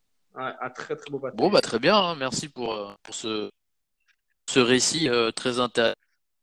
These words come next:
Speaker 2: Encore une fois, un stade, euh, très mythique qui maintenant a, a changé de physionomie, mais reste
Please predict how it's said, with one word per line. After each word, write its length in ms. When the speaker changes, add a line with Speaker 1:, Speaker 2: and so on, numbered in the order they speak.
Speaker 2:
Encore 120
une 80
fois, 320
un 40
stade, 340
euh, 320
très 180
mythique 640
qui 140
maintenant 320
a, 380
a 160
changé 360
de 380
physionomie, 500
mais 180
reste 200